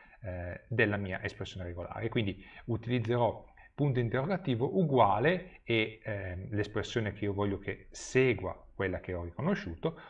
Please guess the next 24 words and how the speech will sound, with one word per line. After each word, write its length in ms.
oppure 420
punto 200
interrogativo, 800
punto 260
esclamativo 720
e, 460
e 80
quindi 240
questo 480
evita 460
che 460
E 460
segua 800
la 100
mia 380
espressione 800
riconosciuta. 760
Come 220
funziona 340
il 60
riconoscimento 600
delle 120
espressioni 440
regolari? 480